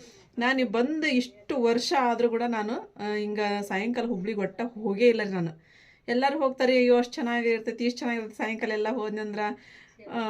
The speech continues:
ಇದು ಭಾಳ ಇದಿರ್ತೈತಿ" ಅಂತಂದೆಲ್ಲ ಹೇಳ್ತಿದ್ರಿ. ಹಾಗಾಗಿ ನಾನು ಇವತ್ತು ಸಾಯಂಕಾಲ ಹೋಗ್ಬೇಕು ಅರ್ಶಿಯ ಬಂದ ನಂತರ ಅಂತ ಅನ್ಕೊಂಡಿದ್ವಿ ನಾನು, ನಮ್ಮ ಮನೆಯವರು.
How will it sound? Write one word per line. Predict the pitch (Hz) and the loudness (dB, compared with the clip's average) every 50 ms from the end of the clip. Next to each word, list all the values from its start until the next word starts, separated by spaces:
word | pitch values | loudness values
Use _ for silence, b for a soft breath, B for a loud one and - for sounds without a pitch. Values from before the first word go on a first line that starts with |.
| 214 214 208 214 214 214 214 208 208 208 208 | -2 -2 -2 -2 -2 -2 -4 -4 -4 -4 -2
ಇದು | 202 202 185 233 233 | -4 -2 0 0 -2
ಭಾಳ | 202 180 190 247 202 196 214 | -2 -2 -4 -4 -2 -2 0
ಇದಿರ್ತೈತಿ" | 233 233 220 214 202 233 226 220 208 208 - 214 208 | 0 0 0 2 2 2 2 0 -2 -4 -2 0 0
ಅಂತಂದೆಲ್ಲ | 208 214 214 247 269 294 294 294 269 247 254 277 | 0 0 0 -2 -2 -4 -2 0 2 2 2 2
ಹೇಳ್ತಿದ್ರಿ. | 330 - 240 233 240 240 185 170 196 226 339 | 2 4 2 2 2 0 -2 0 0 -2 -2
ಹಾಗಾಗಿ | 311 277 254 262 254 247 240 | -2 -2 -2 -2 -2 0 -2
ನಾನು | 240 233 233 262 311 339 | -2 -2 -4 -4 -4 -4
ಇವತ್ತು | 330 262 233 226 - - 233 233 | -2 -2 -2 -2 -2 -2 -4 -4
ಸಾಯಂಕಾಲ | 233 208 208 208 202 214 | -2 -4 -6 -4 -4 -4
ಹೋಗ್ಬೇಕು | 247 208 208 208 196 196 196 196 190 185 180 180 185 185 - - | -2 -2 -2 -2 -2 -2 -4 -2 -2 -2 -2 -2 -2 -4 -6 -4
ಅರ್ಶಿಯ | 175 185 190 - 220 208 | -4 -4 -2 -2 -4 -4
ಬಂದ | 180 196 190 196 196 | -2 -2 -2 -2 -2
ನಂತರ | 190 185 180 - 185 | -2 -2 -2 -2 -2
ಅಂತ | 180 180 180 185 190 - | -2 -2 -2 -4 -4 -2
ಅನ್ಕೊಂಡಿದ್ವಿ | 240 220 202 - 190 190 185 175 170 175 | -4 -2 -2 -2 -4 -2 -2 -2 -2 -2
ನಾನು, | 165 175 175 180 180 175 | -4 -2 -4 -2 -2 -2
ನಮ್ಮ | 175 175 175 175 | -2 -2 -2 -2
ಮನೆಯವರು. | 170 180 175 175 180 175 175 180 | -2 -2 -2 -2 -2 -2 -4 -4